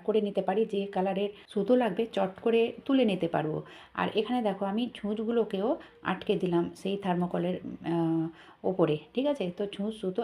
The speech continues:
এক জায়গায় থাকলো, দেখতেও ভালো লাগবে, আর আমাদের খোঁজাখুঁজিও করতে হবে না। চলো দেখে নেওয়া যাক পরবর্তী আইডিয়া। তো এই চামচগুলো, আহ, সবাই জানো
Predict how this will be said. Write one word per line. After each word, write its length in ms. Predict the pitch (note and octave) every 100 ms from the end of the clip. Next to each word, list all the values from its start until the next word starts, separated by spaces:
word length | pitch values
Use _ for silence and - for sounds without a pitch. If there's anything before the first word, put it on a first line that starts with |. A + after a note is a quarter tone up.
| -
এক 180 | E3+ E3+
জায়গায় 280 | F#3 G3+
থাকলো, 420 | G#3 G#3 A3+ C#4 F#3 - - -
দেখতেও 400 | F3 - G3+ G3+
ভালো 220 | G3+ G#3
লাগবে, 480 | A3 A3+ C#4 C4+ - -
আর 280 | F3+ F3+ F3 -
আমাদের 400 | F3+ G3 G#3+ A3 A3
খোঁজাখুঁজিও 560 | E3+ F#3 F#3 F#3+ G3+
করতে 320 | G#3+ F3+ - E3+
হবে 260 | D#3+ D#3
না। 160 | D#3+ E3 - - - -
চলো 260 | A3 B3+
দেখে 220 | A3 F3
নেওয়া 160 | G3 G#3
যাক 220 | G3 G3 - _ -
পরবর্তী 680 | F3 G3 G#3 G#3+ - A3+ - -
আইডিয়া। 460 | D#3+ D#3 E3 D#3+ D#3+ - - - -
তো 160 | - -
এই 320 | A3 A#3+ C4 B3+
চামচগুলো, 720 | G3 F3+ G#3 A3+ B3 G#3+ B3 - - -
আহ, 140 | F#3
সবাই 280 | F#3 G#3 A3
জানো 260 | G#3 F#3+